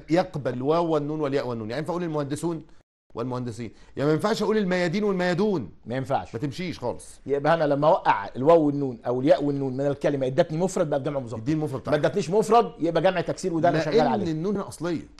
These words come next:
Speaker 2: تمام.
Speaker 1: لأن المفرد بتاع الميدان إيه؟ الميادين إيه؟ الميدان.
Speaker 2: مم.
Speaker 1: تمام كده.
Speaker 2: طيب،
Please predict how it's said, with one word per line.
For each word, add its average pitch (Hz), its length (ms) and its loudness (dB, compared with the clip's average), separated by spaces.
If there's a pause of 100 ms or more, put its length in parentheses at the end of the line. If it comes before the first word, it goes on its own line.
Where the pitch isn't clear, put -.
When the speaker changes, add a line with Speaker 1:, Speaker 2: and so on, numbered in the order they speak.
(180)
Speaker 2:
تمام. 135 260 0
Speaker 1:
لأن 147 200 -4
المفرد 170 360 -2
بتاع 139 140 -4
الميدان 139 380 -2
إيه؟ 135 200 -6
الميادين 127 400 -4
إيه؟ 127 260 -6
الميدان. 156 380 -4 (240)
Speaker 2:
مم. 123 200 -6 (260)
Speaker 1:
تمام 107 160 -8
كده. - 160 -18 (140)
Speaker 2:
طيب، 127 300 2